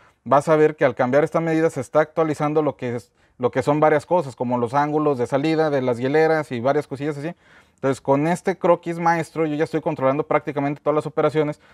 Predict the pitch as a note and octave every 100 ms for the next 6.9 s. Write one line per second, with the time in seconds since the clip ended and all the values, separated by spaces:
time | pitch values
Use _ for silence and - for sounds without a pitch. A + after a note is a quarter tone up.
0 | _ A#2+ A#2 D3 E3+ D#3+ D#3+ D#3+ D#3 D3+
1 | D#3 D#3 D3+ C#3+ D3+ D#3 D3+ C#3 C3+ C#3
2 | C#3+ - A#2+ D3+ D3+ D3+ C#3+ D3 B2+ B2+
3 | D3+ D3+ D3 - B2 A#2 C#3+ D3 D3+ D3+
4 | - A2+ - _ _ D#3 F#3 F3 F3 F3
5 | D#3+ C#3+ E3+ E3 C#3 E3 - C#3+ B2 B2
6 | A#2+ D#3 D#3 D3 D#3 - D#3 D3 D3+